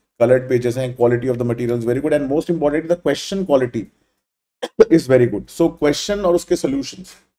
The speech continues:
डिटेल में दिए गए हैं, and ये एक मस्ट है किसी भी यूपीएससी एस्पिरेंट के लिए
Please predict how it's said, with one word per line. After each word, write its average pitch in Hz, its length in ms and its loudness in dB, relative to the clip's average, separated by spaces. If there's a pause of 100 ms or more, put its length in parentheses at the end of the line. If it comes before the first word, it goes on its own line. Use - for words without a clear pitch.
(240)
डिटेल 160 300 2
में 165 100 0
दिए 151 140 2
गए 143 80 -2
हैं, 151 180 -6 (880)
and 127 240 -2
ये 151 280 2
एक 147 200 -4
मस्ट 127 420 -2
है 135 80 -2
किसी 131 260 -6
भी 131 120 -2
यूपीएससी 123 400 -2
एस्पिरेंट 113 440 -4
के 120 60 -2
लिए 123 220 -2